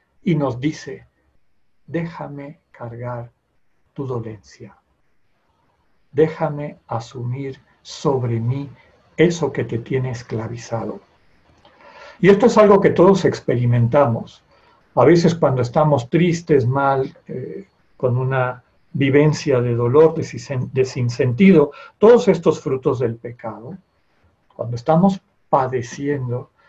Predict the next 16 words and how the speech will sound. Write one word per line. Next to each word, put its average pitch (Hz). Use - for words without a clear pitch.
y 151
se 156
lo 160
contamos 196
a 165
alguien 165
que 127
nos 120
escucha 208
con 139
un 143
corazón 135
atento, 123
después 185
de 143
compartirlo 156